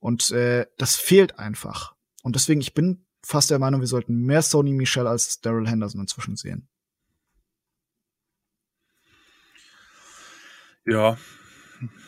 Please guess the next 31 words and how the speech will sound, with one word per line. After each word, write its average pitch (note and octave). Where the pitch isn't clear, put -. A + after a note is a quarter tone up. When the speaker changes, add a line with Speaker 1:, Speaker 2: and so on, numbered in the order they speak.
Speaker 2:
Ja. A#2+
<laughs> -
Ich -
weiß, A#2
weiß A#2+
nicht, A#2
was A2+
ich A2+
sagen A#2
soll. A2
Ähm, G#2+
es D3+
ist F3+
ein F#3+
Versuch E3
wert. F3
Ich B2+
meine, C3+
come D#3
on, C3+
was C3
schlechter, D#3+
ja, A#2+
ich A#2
will B2
nicht A#2
sagen, A#2
schlechter -
kann's D3+
nicht -
werden. C3+